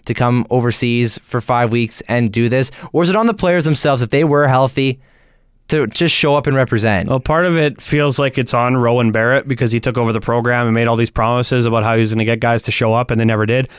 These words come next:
Speaker 2: But at the end of the day, it falls at the feet of the players who didn't go.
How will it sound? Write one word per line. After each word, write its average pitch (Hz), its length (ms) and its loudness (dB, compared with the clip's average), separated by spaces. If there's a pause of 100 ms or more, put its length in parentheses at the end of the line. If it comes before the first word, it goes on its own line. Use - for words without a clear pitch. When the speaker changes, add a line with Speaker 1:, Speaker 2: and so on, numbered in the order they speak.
(220)
Speaker 2:
But 151 120 0
at - 20 0
the 160 80 0
end 196 100 0
of 170 40 2
the 151 40 0
day, 165 160 2
it 139 80 2
falls 147 300 0
at 127 40 0
the 123 60 -4
feet 151 160 0
of 131 80 2
the 117 80 -2
players 135 340 0
who 143 60 -4
didn't 135 220 2
go. 139 260 -2